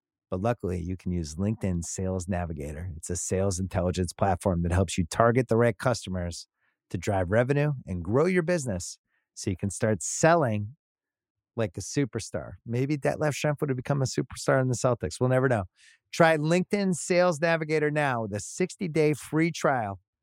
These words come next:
at linkedin dot com slash Bill Simmons. All right, we're back. We're gonna do it. So who owns New York right now as we head to the end of twenty twenty? And we'll say that this is an evaluation based on the following things.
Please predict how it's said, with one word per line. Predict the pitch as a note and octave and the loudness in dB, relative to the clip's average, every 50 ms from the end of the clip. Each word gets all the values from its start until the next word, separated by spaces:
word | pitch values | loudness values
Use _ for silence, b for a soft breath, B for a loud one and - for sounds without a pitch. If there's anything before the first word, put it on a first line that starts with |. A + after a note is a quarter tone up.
| _ _ _ _ | _ _ _ _
at | - A2 - | -8 -8 -6
linkedin | - C3 C#3+ D#3+ - - E3+ D#3 | -2 0 0 0 2 0 0 2
dot | C#3+ C3 C3 - | 2 2 2 0
com | - B2+ A2+ A2 G#2+ | 0 -2 0 -2 -2
slash | - - A#2 A2+ G#2+ - - - - - | -2 0 0 0 0 -2 -4 -10 -6 -2
Bill | A#2+ A#2 B2+ C3+ D3 D3+ - _ _ | 0 2 4 4 2 0 -4 _ _
Simmons. | - - - G#3 G#3 D3+ C3 C3+ - - - _ _ _ _ _ _ _ _ _ _ _ _ _ _ _ _ _ - | -6 -4 -2 -2 0 -2 -4 -4 -8 -12 -16 _ _ _ _ _ _ _ _ _ _ _ _ _ _ _ _ _ 10
All | F3 F3 | 12 12
right, | D#3 A#2+ E2+ - _ _ _ _ _ _ _ _ _ _ - | 12 10 8 4 _ _ _ _ _ _ _ _ _ _ 8
we're | D3+ D#3+ E3 | 10 10 10
back. | C#3+ E3 D3 B2 G2+ G2 - _ _ | 12 10 10 8 8 4 0 _ _
We're | D#3 D3+ D#3 | 8 8 10
gonna | F3+ F3 E3+ | 10 10 8
do | D3+ C3 E3 C#3+ A#2+ | 8 10 10 10 10
it. | G#2+ - - - | 8 6 2 -4
So | - - E3 D3+ | 4 8 8 10
who | C#3+ E3+ G3+ G#3+ A3 | 12 12 12 12 12
owns | A3 A3 G3+ D#3 D3 | 12 10 8 6 6
New | F3 F#3 | 8 10
York | F3 E3 D3+ C3+ A#2 - | 12 12 12 10 8 8
right | D3 C#3+ C#3 B2 | 8 8 8 8
now | B2 C#3 C3 A#2+ A2+ | 8 8 8 8 8
as | A2 G2+ A2 | 6 6 4
we | A#2+ C3 C3 B2+ | 4 6 6 6
head | A2+ A#2+ D3 C#3+ C3+ - | 8 8 8 8 8 6
to | - C#3+ | 4 4
the | C#3 C3+ | 6 8
end | C3 B2+ A#2+ | 8 8 8
of | A#2+ G#2 - | 6 4 2
twenty | - - C3+ B2+ B2 A#2 | 2 4 6 8 8 8
twenty? | - - C3 B2 A2 G2+ F#2 F#2 | 6 6 6 6 6 6 4 6
And | D#2+ C3+ C3+ B2+ B2+ B2+ A2 | 6 6 6 6 4 4 6
we'll | E3+ E3 E3+ | 8 10 10
say | D#3+ - G3+ F#3+ F#3 | 10 10 10 10 10
that | E3 D#3+ D#3 D3 B2+ - _ _ _ _ _ _ _ _ _ _ _ _ _ _ - | 10 10 10 10 8 4 _ _ _ _ _ _ _ _ _ _ _ _ _ _ 6
this | D#3+ - - | 6 8 8
is | E3 D3 C#3 | 4 4 6
an | E3+ D3+ | 6 6
evaluation | D3 C#3 D3 C#3+ D3 C#3+ D3 C#3+ C#3+ C3+ C3+ C3 - - C3+ B2 | 8 10 10 10 10 10 10 10 10 10 10 8 6 4 2 2
based | F#2+ - C3 B2+ C3 A#2+ - - | 4 6 8 8 8 6 4 2
on | - - C3 B2+ A#2+ A2+ A2+ | 2 6 8 8 8 8 6
the | A#2 | 4
following | G#2 - C#3+ C3+ C3 C3 C3 C3 B2+ B2+ | 4 8 8 10 10 10 8 8 6 4
things. | - - A2 F2+ F2 F#2 - - - - | 2 0 -2 -4 -4 -6 -12 -14 -16 -18